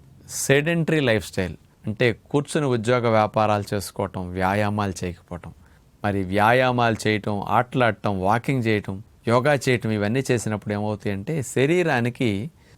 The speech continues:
అవసరాలు ఎక్కువ అవుతాయి, గాలి, నీరు, ఆహారాల అవసరాలు ఎక్కువ అవుతాయి వ్యాయామాలు చేసినప్పుడు. మరి అన్ని పోషకాలు,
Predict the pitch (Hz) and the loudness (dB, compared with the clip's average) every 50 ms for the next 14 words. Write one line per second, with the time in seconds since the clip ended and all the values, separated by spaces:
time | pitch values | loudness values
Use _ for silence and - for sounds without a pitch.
0 | _ - - 107 151 160 - - 175 175 165 139 123 - - 139 135 120 98 - | _ -4 0 0 2 2 2 0 0 2 2 2 0 0 0 0 0 0 0 -2
1 | - 87 - _ _ _ _ _ _ _ - - 104 120 120 131 151 151 147 143 | -6 -12 -16 _ _ _ _ _ _ _ -10 -2 2 4 4 4 4 4 2 2
2 | 135 131 127 123 117 113 110 101 110 107 107 107 104 101 98 98 104 110 - - | 2 2 2 2 2 2 2 2 2 2 4 4 4 4 4 2 2 0 0 0
3 | 120 117 104 101 104 - - - 139 120 110 - 101 98 90 95 90 95 107 107 | 0 2 2 0 -2 -2 0 0 2 2 2 2 0 -2 0 0 2 2 2 0
4 | 101 95 87 85 85 87 85 - - 85 87 - 71 95 - - _ _ _ _ | 0 -2 -4 -4 -6 -8 -10 -12 -14 -16 -14 -14 -14 -14 -16 -18 _ _ _ _
5 | - - _ _ _ - 127 127 123 123 135 156 170 190 185 170 - 156 165 160 | -20 -20 _ _ _ 0 2 2 4 2 2 2 2 0 0 2 2 2 2 2
6 | - 180 180 165 175 160 139 113 107 - | 2 0 0 2 2 2 2 2 -2 -6